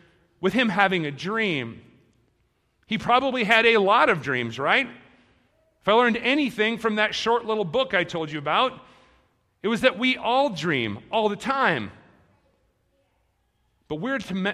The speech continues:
we're meant to understand here in Genesis that this dream is special. We're being informed that Joseph is receiving revelation from God.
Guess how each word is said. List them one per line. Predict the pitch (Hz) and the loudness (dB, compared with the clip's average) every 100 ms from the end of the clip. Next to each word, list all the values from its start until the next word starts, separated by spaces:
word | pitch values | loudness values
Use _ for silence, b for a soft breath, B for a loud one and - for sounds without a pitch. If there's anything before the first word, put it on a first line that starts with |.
| 160 | -2
we're | 226 | -2
meant | 233 220 233 | 0 0 -2
to | - | -6
understand | 190 208 202 - 226 220 233 240 | -6 -4 -6 -8 -8 -6 -4 -6
here | 226 196 139 123 185 214 - b b b b | -8 -6 -4 -2 -4 -6 -10 b b b b
in | 196 240 | -2 0
Genesis | 226 233 202 160 151 - B B | 0 0 -2 -4 -8 -10 B B
that | 143 135 | -10 -6
this | 190 196 - | -2 -2 -4
dream | 127 151 170 135 127 | -10 -8 -6 -6 -8
is | 123 | -12
special. | - - - 117 - 82 - _ _ _ _ _ _ _ _ _ _ - | -14 -12 -10 -8 -10 -14 -18 _ _ _ _ _ _ _ _ _ _ -2
We're | 185 | 0
being | 240 247 214 | 2 0 -2
informed | 180 - 208 214 180 143 | -2 -4 -2 0 0 -2
that | 143 | -6
Joseph | 131 160 208 214 175 - B B | -6 -2 0 0 -6 -8 B B
is | 196 196 | -4 -4
receiving | 156 190 - 240 220 180 143 | -4 -6 -4 0 2 0 2
revelation | 190 220 190 180 226 - 240 226 | 0 2 0 0 -2 -4 -4 -6
from | - 196 147 127 | -6 -6 -6 -4
God. | 143 165 160 92 76 | -2 0 0 -2 -10